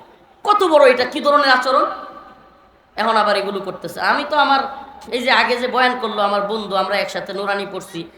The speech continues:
একসাথে স্কুলে পড়ছি, এ বাল্যকালের বন্ধু, তুই তুকারি সম্পর্ক, এই যে আগে যে আলোচনা করতেছিল, তো তার মামু, তা আমারও মামা, বন্ধুর মামা হিসেবে মামার বাড়ির প্রোগ্রাম, অথচ মামুর বাড়িতে আইছি, বাইকনারে খাওয়াই তুই চায় না। কন্ত দিদি কারবারটা,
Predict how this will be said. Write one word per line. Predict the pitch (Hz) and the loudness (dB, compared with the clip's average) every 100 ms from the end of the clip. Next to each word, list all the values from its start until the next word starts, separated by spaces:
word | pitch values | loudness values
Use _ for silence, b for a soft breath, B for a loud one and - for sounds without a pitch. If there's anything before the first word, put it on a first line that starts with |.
| b 185 | b -6
একসাথে | 202 202 196 | -4 -4 -6
স্কুলে | 214 - 202 220 | -8 -8 -6 -6
পড়ছি, | 190 180 - 175 - - _ | -6 -10 -10 -12 -14 -20 _
এ | - | -4
বাল্যকালের | 233 240 240 214 202 202 | -2 0 0 0 0 0
বন্ধু, | 190 196 180 | -2 -6 -8
তুই | - 269 | -8 -8
তুকারি | 262 240 220 | -6 -4 -4
সম্পর্ক, | 208 220 196 175 202 | -4 -8 -8 -8 -4
এই | 220 | 0
যে | |
আগে | 214 208 202 | 2 0 0
যে | 214 | 0
আলোচনা | 220 220 202 | 0 -4 -6
করতেছিল, | 180 175 180 - 151 135 - _ _ _ _ _ _ | -6 -8 -10 -10 -12 -14 -18 _ _ _ _ _ _
তো | 240 220 190 - - | -2 -2 -4 -10 -4
তার | 262 262 | 0 2
মামু, | 254 269 208 143 - | 4 2 0 -4 -8
তা | 254 | -2
আমারও | 262 285 294 | 2 4 4
মামা, | 285 262 233 - - - - - - 185 | 4 2 2 0 -4 -12 -16 -18 -12 -4
বন্ধুর | 247 226 220 | -2 -2 0
মামা | 214 202 | 0 2
হিসেবে | 190 180 190 202 | 0 -2 -6 -2
মামার | 240 247 240 | 0 2 2
বাড়ির | 233 226 196 | 0 -2 -4
প্রোগ্রাম, | 196 185 190 185 - - - - - | -6 -2 0 0 -4 -12 -18 -8 0
অথচ | 302 302 | 0 2
মামুর | 302 311 330 320 | 2 4 4 4
বাড়িতে | 311 294 294 | 4 4 2
আইছি, | 269 254 269 | 0 -2 -2
বাইকনারে | 254 233 254 247 | -2 -2 -2 0
খাওয়াই | - 320 339 | 4 6 4
তুই | 254 226 | 2 -2
চায় | 185 | -2
না। | 147 - - - - _ - _ _ _ _ _ _ - _ | -2 -6 -14 -20 -20 _ -20 _ _ _ _ _ _ -20 _
কন্ত | 247 247 254 | 0 0 0
দিদি | 254 240 | -4 -2
কারবারটা, | 226 208 208 220 | 0 0 0 -2